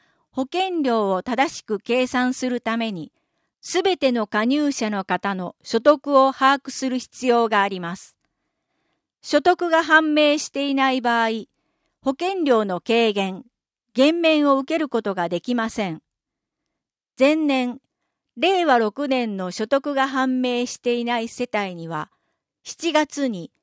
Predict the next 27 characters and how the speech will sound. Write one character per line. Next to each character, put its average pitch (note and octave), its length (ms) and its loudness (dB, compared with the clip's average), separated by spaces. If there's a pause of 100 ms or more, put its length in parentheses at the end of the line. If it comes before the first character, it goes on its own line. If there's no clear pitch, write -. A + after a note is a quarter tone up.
(400)
国 D4 280 -2
民 E4 300 -4
健 D4 340 0
康 C#4 200 8
保 C#4 200 -2
険 C#4 280 0
料 G3 240 -4
の F3 160 -8
た F#3+ 160 -6
め G3 160 -6
の F#3 240 -8 (100)
所 - 220 -8
得 D#4 260 0
申 D4 320 -4
告 C4+ 260 -4
書 A#3+ 300 -2
を - 140 -8
送 A#3 280 0
付 A#3 140 -8
し - 120 -12
て G#3+ 120 -4
い G3+ 100 -4
ま G3 140 -6
す - 120 -14
の D#3 120 -10
で、 D3+ 220 -12 (400)
必 A3 140 -4